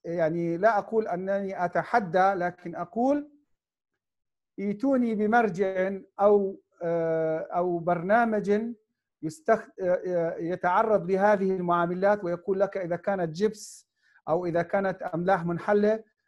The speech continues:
آه، آه، تحسب، آه، قوة التحمل كذا كذا، ويمكن نمذجتها بالطريقة الفلانية.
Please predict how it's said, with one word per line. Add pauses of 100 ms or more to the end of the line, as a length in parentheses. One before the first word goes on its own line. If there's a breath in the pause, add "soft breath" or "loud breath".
(140)
آه،
آه،
تحسب،
آه،
قوة
التحمل
كذا
كذا،
ويمكن
نمذجتها
بالطريقة
الفلانية.